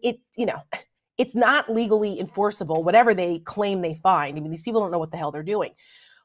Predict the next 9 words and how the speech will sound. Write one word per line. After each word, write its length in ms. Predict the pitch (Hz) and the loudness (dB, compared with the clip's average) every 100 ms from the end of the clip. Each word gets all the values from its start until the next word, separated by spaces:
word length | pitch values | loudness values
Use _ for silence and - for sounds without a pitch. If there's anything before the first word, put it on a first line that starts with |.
| - | -4
But 140 | - | -4
here's 380 | 196 269 349 262 | -2 0 2 2
why 180 | 233 214 | 2 2
it 160 | 185 170 | 2 -2
matters, 600 | 196 233 254 104 - - | -4 -2 -4 -6 -8 -6
Rick. 260 | 151 156 - - - 247 | -6 -8 -14 -20 -2 2
It 140 | 240 | 4
matters 460 | 240 269 311 262 - | 4 2 2 0 -4
because 420 | 214 196 180 | -6 0 -2